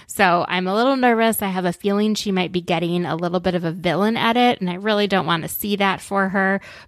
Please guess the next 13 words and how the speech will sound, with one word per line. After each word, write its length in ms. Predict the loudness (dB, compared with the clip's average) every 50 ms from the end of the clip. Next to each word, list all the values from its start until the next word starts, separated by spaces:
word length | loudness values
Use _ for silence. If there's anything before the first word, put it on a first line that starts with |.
| _ 2
but 320 | 2 4 4 2 0 -4 -10 _ _ _ -20
I'm 80 | -20 -16 -14
just 160 | -16 -8 -6
gonna 180 | -2 0 2
wait 160 | 2 4 4 4
it 100 | 4 4
out. 320 | 4 4 4 4 2 -2 -6
I'm 60 | -8
gonna 160 | -6 -6 -8
see 160 | -6 -4 -4
how 120 | -2 -2 -4
she 160 | -4 -6 -4
does. 480 | 0 0 2 2 2 0 -2 -4 -6